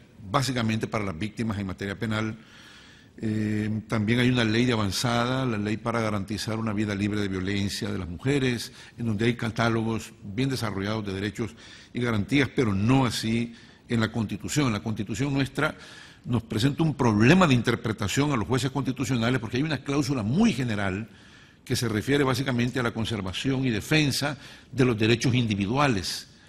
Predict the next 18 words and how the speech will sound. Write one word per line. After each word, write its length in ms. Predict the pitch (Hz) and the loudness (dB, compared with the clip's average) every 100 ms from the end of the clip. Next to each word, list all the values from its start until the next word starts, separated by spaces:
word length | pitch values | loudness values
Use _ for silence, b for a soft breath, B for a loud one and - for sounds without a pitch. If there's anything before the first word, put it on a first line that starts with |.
| B | B
pero 200 | 131 113 | 0 0
no 200 | 98 147 | 0 0
de 100 | 160 | 0
todos 260 | - 175 185 | 0 2 4
los 100 | 127 | 4
derechos 400 | 107 120 - 123 | 4 2 2 -2
y 40 | |
el 100 | 117 | -4
catálogo 400 | 98 95 135 123 | -4 -2 0 0
de 60 | 113 | 0
derechos 320 | 110 127 110 B B B - | -2 -6 -8 B B B -4
constitucionales. 680 | 127 110 110 92 110 127 | -2 -2 -4 -2 0 0
Por 100 | - 123 | 0 -4
lo 40 | |
tanto, 440 | 127 147 - 170 - | -2 -4 -2 -4 -4
es 120 | 120 | -2
un 120 | 156 | 0
reto 420 | 135 127 - 170 | 2 0 0 -8